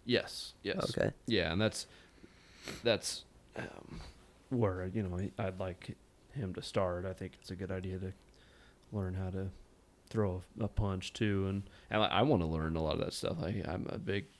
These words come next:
Speaker 1: fan of the U F C, and I, you know, know very, very little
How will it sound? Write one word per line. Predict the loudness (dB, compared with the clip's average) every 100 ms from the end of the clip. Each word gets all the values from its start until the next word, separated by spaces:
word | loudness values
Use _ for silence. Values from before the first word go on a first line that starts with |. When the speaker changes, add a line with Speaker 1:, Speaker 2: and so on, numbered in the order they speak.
| _ 0
Speaker 1:
fan | 2
of | 2
the | 0
U | 2 2
F |
C, | 0 0 2
and | 4
I, | 2 -2 -8
you | -8 -6
know, | -8 -10 -18 -20 -20 -20 -20 -20 -20 -20 _ _ -4
know | 2 4 4 2 -4 -12 -16 _ _ _ _ _ _ _ _ _ _ _ -10
very, | 0 4 6
very | 6 2 2
little | 2 2 0